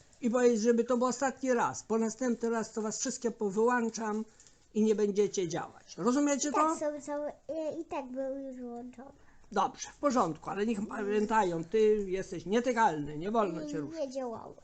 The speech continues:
Speaker 1: Dobrze, w porządku. W takim razie teraz znowu leżysz w tej wodzie i powiedz, jak, jeszcze jakieś brudy z ciebie schodzą, czy nie?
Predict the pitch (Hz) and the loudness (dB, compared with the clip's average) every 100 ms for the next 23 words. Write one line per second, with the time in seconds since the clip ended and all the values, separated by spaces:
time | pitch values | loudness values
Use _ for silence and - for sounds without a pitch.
0 | _ - _ 185 - - - - - 240 | _ -20 _ -2 -2 -2 -18 -4 2 2
1 | 165 139 - - - - 294 277 - 196 | 2 -4 -18 -20 -20 -6 -2 -2 -2 -2
2 | 202 196 156 160 147 208 262 254 226 - | 0 -2 -2 -6 -6 -4 -2 -2 -4 -12
3 | - _ - 151 240 202 190 185 175 175 | -20 _ -12 0 2 4 2 2 0 -4
4 | - 175 156 220 269 226 214 208 214 208 | -6 -6 -4 0 0 2 0 0 0 2
5 | 202 - _ _ _ _ _ _ 190 185 | 0 -4 _ _ _ _ _ _ -2 -2
6 | 143 - - - 214 214 226 220 180 202 | -4 -20 -20 0 0 2 -4 -2 0 4
7 | 233 208 196 220 214 220 - 214 220 277 | 4 4 2 2 2 2 0 0 2 2
8 | 302 294 254 214 147 | 2 0 -2 -2 -2